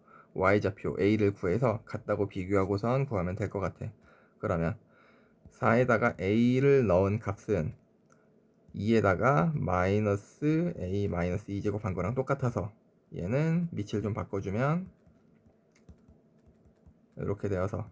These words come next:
이 에이가 마이너스 A 플러스 이와 똑같고, 그러면 A가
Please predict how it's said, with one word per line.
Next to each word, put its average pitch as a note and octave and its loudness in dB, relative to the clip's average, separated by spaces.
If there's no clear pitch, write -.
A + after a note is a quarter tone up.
이 G2 -4
에이가 C3 -2
마이너스 F2+ -2
A F#2+ -4
플러스 B2+ -6
이와 F2 -6
똑같고, - -10
그러면 G2 -4
A가 C3 0